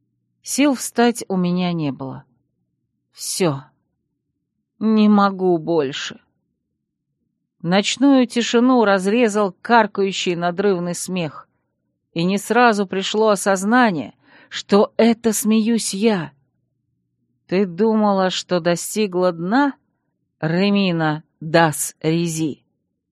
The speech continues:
О нет, тебе только казалось, что ты на дне. А вот смотри-ка, снизу постучались». Я смеялась, глядя в свинцовое хмурое небо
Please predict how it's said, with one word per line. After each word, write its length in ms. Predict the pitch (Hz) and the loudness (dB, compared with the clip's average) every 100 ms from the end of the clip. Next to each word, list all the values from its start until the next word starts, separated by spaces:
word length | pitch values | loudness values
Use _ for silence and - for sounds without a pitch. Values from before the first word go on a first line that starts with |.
| _ _ _ - | _ _ _ -2
О 180 | 202 208 | 2 2
нет, 840 | 185 170 165 156 139 123 - _ _ _ _ _ _ _ | 2 0 0 -2 -4 -8 -16 _ _ _ _ _ _ _
тебе 340 | - 190 180 | -4 0 0
только 380 | 190 226 220 262 | 2 2 4 0
казалось, 720 | 254 285 226 156 151 175 233 | 4 2 4 0 2 2 0
что 260 | - - 254 | -4 -4 -2
ты 160 | 226 | -2
на 160 | 190 180 | -2 -2
дне. 460 | 170 294 139 143 - _ _ _ _ _ | -4 -6 -6 -10 -18 _ _ _ _ _
А 180 | - 208 | 2 4
вот 240 | 190 202 - | 4 0 -2
смотри-ка, 760 | - 208 208 180 147 - - _ _ _ | -2 -2 0 -2 -6 -10 -20 _ _ _
снизу 540 | - 180 175 160 175 | -8 -4 -4 -4 -4
постучались». 920 | 208 214 285 269 - 147 160 160 - - _ _ _ _ _ - | -6 -8 -8 -6 -2 -2 -2 -6 -16 -20 _ _ _ _ _ 0
Я 200 | 180 233 | 2 4
смеялась, 640 | 233 233 262 294 233 190 | 4 2 4 2 2 -2
глядя 400 | 175 220 240 185 | -2 0 0 -2
в 40 | 180 | -6
свинцовое 640 | 175 190 - 233 190 175 | -4 -6 -2 0 0 -2
хмурое 460 | - 208 208 180 | -2 -4 -2 -2
небо 420 | 175 214 240 185 | -2 -2 -2 -2